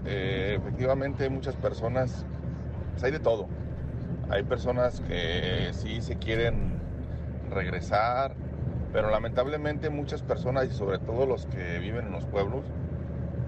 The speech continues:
eh, vienen y como que les quieren lavar el cerebro a la raza, porque luego los ven con unos camionetones, este, gastando dinero,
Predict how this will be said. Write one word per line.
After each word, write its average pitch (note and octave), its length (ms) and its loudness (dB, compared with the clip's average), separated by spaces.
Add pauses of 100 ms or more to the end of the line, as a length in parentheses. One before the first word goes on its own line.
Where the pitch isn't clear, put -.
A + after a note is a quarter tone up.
(220)
eh, F2+ 320 0
vienen A2 340 2
y A2 80 0
como G2+ 300 -2
que G2+ 120 -2
les F2+ 180 -2
quieren A2+ 320 0
lavar F#2 280 4
el - 100 -4
cerebro A2 440 0
a - 20 0
la G#2+ 120 6
raza, B2 360 2
porque G2+ 420 0 (760)
luego C3+ 300 4
los B2+ 160 4
ven B2 180 0
con C3 180 0
unos D3 200 2
camionetones, C3 1400 2
este, F#2+ 380 -4
gastando G#2+ 540 2
dinero, B2 520 0